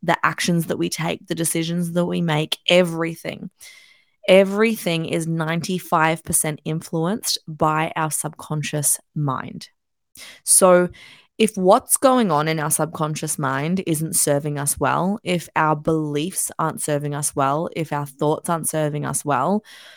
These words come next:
our conscious mind doesn't really have a huge chance, right? Which is why we do the neuroplasticity thing. We do the inner child work. We rewire the thoughts going on in the subconscious to change the way we show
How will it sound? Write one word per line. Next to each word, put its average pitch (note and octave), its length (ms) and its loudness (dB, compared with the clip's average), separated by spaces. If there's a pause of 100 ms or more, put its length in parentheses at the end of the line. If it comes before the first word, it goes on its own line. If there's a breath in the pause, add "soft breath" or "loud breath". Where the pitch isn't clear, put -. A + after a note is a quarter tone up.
(320 loud breath)
our A3 160 4
conscious A3+ 440 4
mind G#3 240 6
doesn't F#3 300 2
really F3+ 420 2
have E3 200 -2
a D3+ 160 -4
huge D#3+ 220 -4
chance, A#2+ 520 -4 (280)
right? E3 340 4 (1120 loud breath)
Which A3+ 320 4
is G3 180 2
why F3+ 680 0 (160)
we F3+ 200 0
do F3 280 0
the G#3 100 0
neuroplasticity F#3 1000 -2
thing. - 240 -10 (140)
We F#3 180 0
do E3+ 280 2
the F3+ 120 -2
inner F3+ 260 -2
child F3+ 420 0
work. - 400 -6 (320 loud breath)
We G#3 160 2
rewire F#3+ 880 2
the E3 120 -4
thoughts - 500 -2
going E3+ 400 -2
on F3 220 0
in G3+ 160 0
the F#3+ 80 -2
subconscious - 1000 -4 (400 loud breath)
to G#3 180 0
change F3+ 540 0
the A3 120 0
way D#3+ 280 0
we D#3+ 140 -2
show D3 320 -2